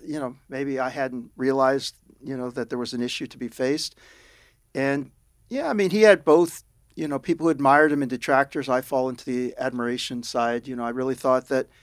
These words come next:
he was a guy who really sought to do the right thing. And ag-, again, you know, was he on the right side on all issues? Hard to tell.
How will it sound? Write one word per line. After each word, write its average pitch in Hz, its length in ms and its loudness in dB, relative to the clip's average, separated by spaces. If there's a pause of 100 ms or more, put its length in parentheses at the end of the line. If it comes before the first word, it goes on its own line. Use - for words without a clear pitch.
(280)
he - 140 -2
was 190 180 6
a 185 40 2
guy 165 280 8
who 156 440 0
really 175 240 2
sought 160 360 2
to - 60 -20
do 160 160 -2
the 160 80 -2
right 160 240 2
thing. 214 260 0
And 127 200 -4
ag-, - 180 -14
again, 165 380 2
you 139 100 -2
know, 139 60 -2
was 160 200 0
he 185 80 0
on 180 120 4
the 156 40 2
right 151 240 6
side 151 300 4
on 135 140 4
all 143 260 4
issues? 185 420 -2 (200)
Hard 151 220 0
to 139 80 -2
tell. 147 360 0